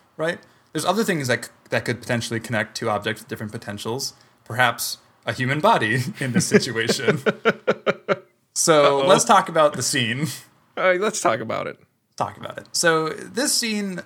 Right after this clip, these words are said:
Speaker 1: it's a somewhat simplified explanation I'm giving here. Um, s-, actual electric fences that I think would make more sense for the situation aren't being used in the movie.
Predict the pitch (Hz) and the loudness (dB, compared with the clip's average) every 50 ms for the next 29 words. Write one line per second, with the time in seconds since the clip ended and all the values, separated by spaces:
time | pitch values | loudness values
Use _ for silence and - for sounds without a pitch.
0 | - _ _ - - - - 185 170 196 190 - - 294 311 294 - - - 165 | -16 _ _ -20 -20 -12 -10 -4 -2 0 0 2 0 0 0 -2 -4 -4 -4 -4
1 | 170 160 - 170 151 151 151 147 - - 107 110 117 120 - 139 135 135 139 135 | -6 -4 -2 0 0 0 0 -2 -4 -6 -4 -2 -2 -2 -4 -8 -8 -8 -8 -10
2 | 143 143 143 151 143 147 156 147 - _ - 117 113 107 104 104 101 107 120 - | -10 -10 -8 -8 -8 -8 -8 -12 -14 _ -6 -6 -4 -4 -4 -6 -8 -10 -14 -16
3 | _ _ _ _ - - - - - _ _ 127 127 135 - - 156 147 143 147 | _ _ _ _ -12 -12 -12 -12 -14 _ _ -4 -4 -4 -4 -4 -2 -2 -2 -2
4 | - 147 - 147 151 143 131 165 165 165 175 170 - - _ 123 117 - - _ | -4 -6 -4 -4 -4 -4 -6 -8 -8 -6 -6 -8 -8 -8 _ -10 -10 -10 -10 _
5 | 127 127 127 - 147 147 147 - 139 117 120 127 131 127 120 113 104 - - 120 | -8 -8 -4 -4 -6 -6 -4 -6 -6 -4 -4 -4 -4 -4 -6 -6 -6 -6 -8 -8
6 | 131 151 - 170 170 160 - 175 170 - 175 175 170 170 - 196 202 214 208 208 | -8 -10 -10 -10 -10 -8 -8 -8 -8 -6 -6 -6 -6 -8 -8 -8 -8 -8 -10 -10
7 | - _ _ _ _ _ _ _ _ _ 147 156 156 - 156 151 147 139 151 156 | -14 _ _ _ _ _ _ _ _ _ -6 -6 -4 -4 -6 -6 -6 -4 -4 -4
8 | 139 139 127 120 127 151 165 180 202 208 208 - | -4 -6 -8 -6 -6 -6 -6 -6 -6 -8 -8 -10